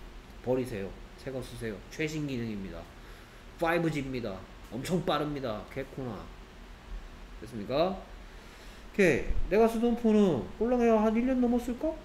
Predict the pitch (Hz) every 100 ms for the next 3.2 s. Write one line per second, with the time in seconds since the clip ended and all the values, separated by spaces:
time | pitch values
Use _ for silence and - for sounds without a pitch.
0 | - - - - - - - - 240 226
1 | 170 185 240 269 - - - - 208 214
2 | 214 185 131 139 165 165 160 147 123 120
3 | 117 113